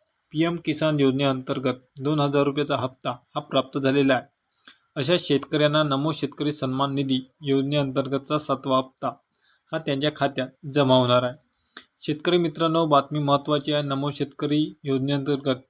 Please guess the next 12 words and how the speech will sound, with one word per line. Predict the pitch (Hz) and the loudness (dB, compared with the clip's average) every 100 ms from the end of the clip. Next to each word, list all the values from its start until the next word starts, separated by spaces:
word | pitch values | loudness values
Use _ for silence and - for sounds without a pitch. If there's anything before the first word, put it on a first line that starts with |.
| _ _ - | _ _ -4
ही | 156 | 2
मोठी | 151 147 160 | 2 4 2
अपडेट | 143 127 120 _ _ | 2 -2 -6 _ _
ही | 160 | 2
आलेली | 147 127 123 120 | 4 4 0 0
आहे. | 120 123 _ _ _ - _ _ _ _ _ - | -2 -8 _ _ _ -20 _ _ _ _ _ -6
मंगळवारी | 135 151 170 175 170 175 | -2 2 4 6 6 6
झालेल्या | 160 143 143 147 156 | 4 4 4 4 4
मंत्रिमंडळ | 143 135 131 147 143 135 147 | 2 -2 -2 0 0 0 0
बैठकीमध्ये | 143 135 135 135 139 143 135 135 - _ _ _ | 2 0 -2 -4 -2 2 0 -2 -12 _ _ _
कोणता | 143 139 165 | -6 0 2
महत्त्वपूर्ण | 160 143 143 156 151 143 135 | 2 2 0 -2 -4 -4 -2